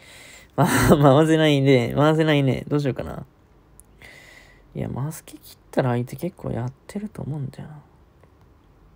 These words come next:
うん。あ、ウッドそっちに使うのか。マジか。なるほどね。いや、ならボムタワーじゃなくて、まあ、いっか。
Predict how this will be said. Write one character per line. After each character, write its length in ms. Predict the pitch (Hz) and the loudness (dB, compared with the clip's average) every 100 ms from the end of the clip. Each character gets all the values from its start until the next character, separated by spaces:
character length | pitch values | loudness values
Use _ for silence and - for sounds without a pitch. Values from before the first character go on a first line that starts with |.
| _ - _ - _ - - - - - - - - _ _ | _ -20 _ -20 _ -20 -20 -20 -20 -20 -20 -20 -20 _ _
う 80 | 143 | -8
ん。 340 | 120 - 143 139 - | -6 -8 -12 -16 0
あ、 100 | 127 156 | 6 6
ウ 60 | |
ッ 80 | 165 | 6
ド 80 | - | 0
そ 140 | - | -2
っ 20 | 202 | -2
ち 140 | - | -2
に 80 | 233 | -2
使 140 | - | 0
う 40 | 131 | 2
の 80 | |
か。 100 | 123 | 2
マ 140 | 123 180 | 0 -2
ジ 80 | 131 | -4
か。 240 | - - _ - - - - - - - _ _ - | -8 -10 _ -20 -20 -20 -20 -20 -20 -20 _ _ -6
な 80 | 135 | -4
る 80 | |
ほ 120 | 151 156 | -4 -6
ど 100 | 156 | -6
ね。 280 | 156 180 - _ _ - _ - _ _ _ _ _ _ _ _ _ _ - _ _ _ _ _ - - _ _ - - _ _ - | -6 -8 -10 _ _ -20 _ -20 _ _ _ _ _ _ _ _ _ _ -20 _ _ _ _ _ -20 -20 _ _ -20 -20 _ _ 4
い 60 | |
や、 120 | 131 139 | 6 8
な 160 | 214 | 8
ら 200 | 202 143 | 8 6
ボ 120 | 123 | 6
ム 140 | 147 190 | 2 6
タ 100 | - | 6
ワ 60 | |
ー 20 | 156 | 6
じ 80 | |
ゃ 20 | 131 | 2
な 120 | 120 | -2
く 60 | |
て、 440 | - 113 110 - - - | -4 -4 -4 -4 -12 -14
ま 120 | 120 | -10
あ、 20 | 110 | -10
い 40 | |
っ 40 | 139 - | -12 -20
か。 240 | - - | -20 -18